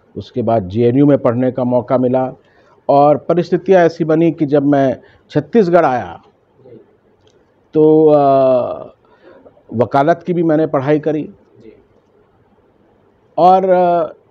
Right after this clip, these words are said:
ईश्वर की, माँ सरस्वती की ये कृपा रही है कि जिस जिस परीक्षा में मैं बैठा हूँ, चाहे वो सेंट स्टीफेंस हो, चाहे जेएनयू हो, चाहे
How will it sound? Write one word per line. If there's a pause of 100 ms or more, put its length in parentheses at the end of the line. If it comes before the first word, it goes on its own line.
(460)
ईश्वर
की,
माँ
सरस्वती
की
ये
कृपा
रही
है
कि
जिस
जिस
परीक्षा
में
मैं
बैठा
हूँ, (800)
चाहे
वो
सेंट
स्टीफेंस
हो,
चाहे
जेएनयू
हो, (400)
चाहे